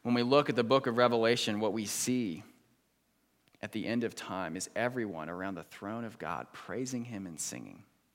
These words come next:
And this is not some boring activity.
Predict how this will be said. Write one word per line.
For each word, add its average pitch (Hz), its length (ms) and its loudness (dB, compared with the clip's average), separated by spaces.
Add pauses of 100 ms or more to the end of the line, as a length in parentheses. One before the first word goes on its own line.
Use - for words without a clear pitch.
(2500)
And 127 80 2
this 147 140 6
is 135 100 2
not 139 260 8
some 127 300 6 (240)
boring 131 420 8
activity. 117 680 2